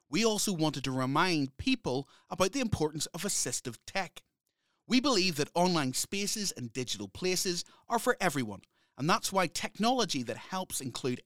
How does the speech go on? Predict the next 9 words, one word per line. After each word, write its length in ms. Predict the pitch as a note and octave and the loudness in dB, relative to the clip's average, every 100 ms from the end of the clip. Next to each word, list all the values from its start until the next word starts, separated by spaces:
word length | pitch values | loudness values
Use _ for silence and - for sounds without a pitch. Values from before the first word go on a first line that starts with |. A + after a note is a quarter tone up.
| - | -2
everybody 600 | G#3 G3+ F3+ F#3 F#3 E3+ - _ | 0 0 2 0 0 -4 -16 _
is 140 | - G#3 | -4 0
so 500 | - - F3+ A#2 G2+ _ | 2 4 4 4 -2 _
important. 600 | D#3 C#3+ - C3 - G2 - _ _ _ _ | -6 -6 -4 -4 -6 -14 -20 _ _ _ _
Find 280 | - C4 A#3 | 4 6 6
out 100 | A3 | 4
more 380 | D3+ C#3 C#3 - | 4 4 4 0
in 120 | F3 | -2
our 160 | E3 | 0